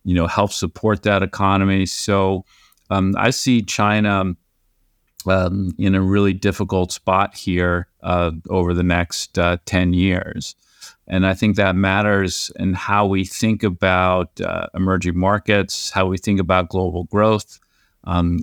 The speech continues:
and, uh, it's just a big change from what we've experienced over the past, uh, twenty years.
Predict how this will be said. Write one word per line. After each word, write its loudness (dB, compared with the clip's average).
and, 0
uh, 0
it's -6
just -2
a -2
big -2
change 0
from -2
what -2
we've -2
experienced 0
over 0
the -8
past, -4
uh, 0
twenty 0
years. -4